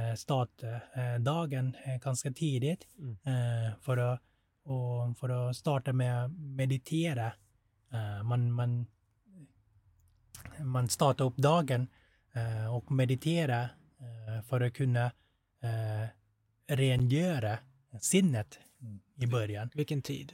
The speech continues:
Speaker 1: Eh, från, eh, fyra.
Speaker 2: Oj.
Speaker 1: Mm.
Speaker 2: Mm.
Speaker 1: Så det, det varierar ju också, eh, från person till person. Liksom.
Speaker 2: Mm.
Speaker 1: Eh, om man behöver att, eh, sova mer så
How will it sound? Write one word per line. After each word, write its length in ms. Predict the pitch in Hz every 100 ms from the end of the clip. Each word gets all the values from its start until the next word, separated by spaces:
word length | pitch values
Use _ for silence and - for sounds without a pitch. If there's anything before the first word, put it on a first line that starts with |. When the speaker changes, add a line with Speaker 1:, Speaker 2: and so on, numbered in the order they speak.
| -
Speaker 1:
Eh, 480 | 139 135 135 135 131 147 _ -
från, 340 | 143 123 120
eh, 240 | 117 123
fyra. 480 | 120 143 113 104 120 - _
Speaker 2:
Oj. 140 | - - 127
Speaker 1:
Mm. 60 |
Speaker 2:
Mm. 120 | 101 98 _ _ _ _ 156
Speaker 1:
Så 640 | 139 123 120 120 120 117 - -
det, 180 | 139
det 180 | - 135
varierar 540 | 131 131 131 165 143 110
ju 60 |
också, 500 | 107 104 - - 107 - 123
eh, 200 | 110 98
från 340 | - 107 101
person 380 | - 104 139 123
till 160 | 110
person. 440 | 104 104 127 123 113
Liksom. 360 | - 143 110 104
Speaker 2:
Mm. 160 | 107 101
Speaker 1:
Eh, 60 | - _ _ -
om 80 |
man 160 | 120 110
behöver 520 | 113 160 165 143 127 - - -
att, 300 | - 123 -
eh, 400 | 123 120 120 120 120
sova 300 | 143 131 123
mer 260 | 139 156
så 140 | -